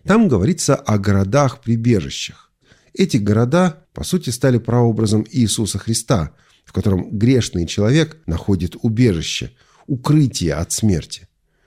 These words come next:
И у этих городов была весьма примечательная функция. Если кто-то случайно убил человека, то он мог прийти в город-убежище, и его судили старейшины рода.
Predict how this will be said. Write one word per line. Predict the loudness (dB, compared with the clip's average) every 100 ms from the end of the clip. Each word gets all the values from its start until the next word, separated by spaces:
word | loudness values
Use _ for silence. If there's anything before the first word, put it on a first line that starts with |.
| _ _ -6
И | 0
у | 2
этих | 2 -2
городов | -2 -2 -2 -2
была | -2 0 0 -2 -6
весьма | -6 -2 0
примечательная | 0 0 0 -2 -2 -2 -2
функция. | 0 0 -2 -4 -12 -14 _ _ _ _ _ _ -20 -2
Если | 0 0
кто-то | -2 0 0 -2 -12
случайно | -2 -2 0 2 2 2 -4 -10 _
убил | -8 -2 2 2
человека, | 0 -6 -2 0 0 0 -8 -10 _ _ -20 -20 -4
то | 0
он | 2 4
мог | 2 0 0
прийти | -2 -2 -4 0 0
в |
город-убежище, | 2 0 0 -4 -8 -6 -6 -8 -4 -4 -4 _ _ _ _ _
и | 0
его | 2 2 2 4 2 0 -8
судили | -10 -4 -4 0 2 2
старейшины | -2 0 2 2 0 -2 0 2
рода. | 0 -2 -10